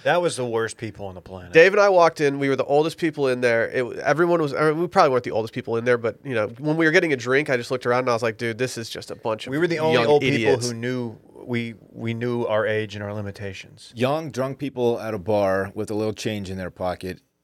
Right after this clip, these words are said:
Speaker 3: is, uh, a c-, a confident, a confident person and will, is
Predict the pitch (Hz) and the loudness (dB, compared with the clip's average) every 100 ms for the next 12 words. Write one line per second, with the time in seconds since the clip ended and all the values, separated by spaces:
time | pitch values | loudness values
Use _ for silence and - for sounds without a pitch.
0 | _ 98 85 - 98 95 90 - - - | _ -14 -8 -8 -4 -4 -4 -8 -14 -16
1 | - - 123 117 113 104 92 _ _ _ | -14 -8 -8 -8 -12 -14 -18 _ _ _
2 | _ _ - 95 - 104 107 98 - 95 | _ _ -18 -12 -6 -6 -6 -10 -8 -8
3 | 90 85 85 - 85 85 87 - 87 - | -8 -10 -12 -12 -12 -10 -10 -10 -12 -12